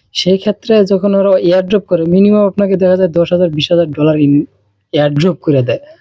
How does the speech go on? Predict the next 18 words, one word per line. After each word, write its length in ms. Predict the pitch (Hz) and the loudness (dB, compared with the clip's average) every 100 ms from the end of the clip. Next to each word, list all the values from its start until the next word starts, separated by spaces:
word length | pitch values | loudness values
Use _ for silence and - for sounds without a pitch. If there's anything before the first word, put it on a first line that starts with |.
| _ _ 156 | _ _ -2
বা 140 | 143 | -2
পাঁচ 260 | 135 165 170 | 0 -4 0
হাজার 260 | 185 185 | 0 0
ডলার 260 | 180 175 170 | 0 0 2
ইন-, 180 | 165 165 | 0 -2
এয়ারড্রপ 600 | _ _ 165 160 190 185 | _ _ -2 0 -2 -2
করে 240 | 175 151 | -4 -2
দেয়, 160 | 139 165 | -4 -4
তখন 280 | - 190 269 | -4 -4 0
ওই 160 | 226 208 | 0 2
এয়ারড্রপ 400 | 208 185 170 196 - _ | 4 2 0 -4 -6 _
পেলে 200 | 196 196 | 0 0
কিন্তু 260 | 175 165 165 | 0 0 0
আপনি 220 | 156 175 _ _ _ _ _ _ | 0 -2 _ _ _ _ _ _
ভালো 260 | 143 156 175 | 0 2 2
মানের 360 | 170 165 160 156 | 2 0 0 -2
একটা 200 | - 143 | 0 0
এয়ারড্রপ 320 | 131 131 | 0 -2